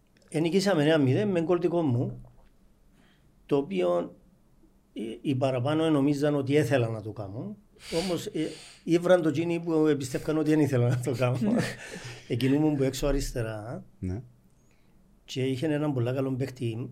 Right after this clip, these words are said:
Speaker 1: η Ομόνια, τον Πατίκιν, τον Νίκον, έπαιζε δεξιός μπακ. Και κατάλαβα ότι αν έκαμνα σέντρα, είχε να μου την μπλοκάρει. Πλησιάζα προς το κόρνερ, δηλαδή. Εγώ για να προλάβω να φύγει η μπάλα, έπρεπε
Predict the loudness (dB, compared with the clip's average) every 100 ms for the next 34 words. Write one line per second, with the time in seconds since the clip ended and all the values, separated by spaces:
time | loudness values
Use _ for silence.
0 | -14 _ _ -4 -2 -2 -2 -6 -6 -6
1 | -6 -6 -8 -6 -4 -4 -4 -6 -6 -8
2 | -8 -6 -6 -6 -6 -8 -6 -8 -8 -10
3 | -12 -14 -20 _ _ _ _ _ _ _
4 | _ _ _ _ _ _ _ _ _ -10
5 | -4 -2 2 2 2 0 0 -2 -2 -2
6 | -2 -2 -2 0 -2 -2 -4 -6 -4 -6
7 | -4 -6 -6 -4 -2 -2 0 -2 -2 0
8 | 0 -2 -14 _ _ _ _ _ _ _
9 | _ _ _ _ _ -20 -8 -4 -2 0
10 | 0 -2 -6 -6 -4 -4 -4 -8 -18 -20
11 | _ _ _ _ _ _ _ _ _ _
12 | _ _ _ -2 2 2 2 2 0 0
13 | 2 4 4 4 2 2 2 2 -2 -2
14 | -2 -2 -2 -2